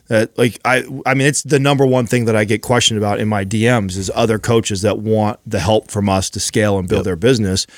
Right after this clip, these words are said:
Speaker 1: And we have been so focused on building our own business that I would never wanna do a disservice to somebody else and tell you, like, "Yeah, I know how much value I can give you, but then I also know how much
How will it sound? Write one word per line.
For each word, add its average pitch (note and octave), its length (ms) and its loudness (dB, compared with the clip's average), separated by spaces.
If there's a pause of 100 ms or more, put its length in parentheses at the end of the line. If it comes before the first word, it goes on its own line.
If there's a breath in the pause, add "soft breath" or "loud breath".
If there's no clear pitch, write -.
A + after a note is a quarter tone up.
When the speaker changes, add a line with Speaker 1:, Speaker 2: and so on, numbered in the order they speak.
(260 loud breath)
Speaker 1:
And A2+ 180 -6
we D#3 200 4
have B2+ 160 2
been A2+ 160 -4
so C3 380 2
focused A#2+ 460 0
on G#2 140 -4
building G#2 300 0
our F#2+ 200 -2
own C#3+ 220 2
business F#2+ 420 0
that G#2 200 -2 (200 loud breath)
I B2 60 -4
would B2 140 2
never B2+ 280 2
wanna A#2 240 2
do A#2 200 0
a G#2+ 60 2
disservice A2+ 540 0
to A2+ 100 -2
somebody G2+ 340 0
else G2+ 240 0
and G2+ 140 -4
tell G#2+ 140 0
you, G#2+ 120 2
like, G2+ 280 0 (320 loud breath)
"Yeah, - 120 -2
I E3+ 120 2
know E3 200 4
how D#3 120 2
much A2+ 160 -2
value B2+ 400 2
I A2+ 100 0
can G#2 120 -6
give C#3 180 0
you, A2 80 -2
but B2+ 100 -4
then C3+ 120 0
I C3+ 60 2
also C#3+ 220 2
know B2+ 200 2
how B2+ 180 -2
much B2+ 320 0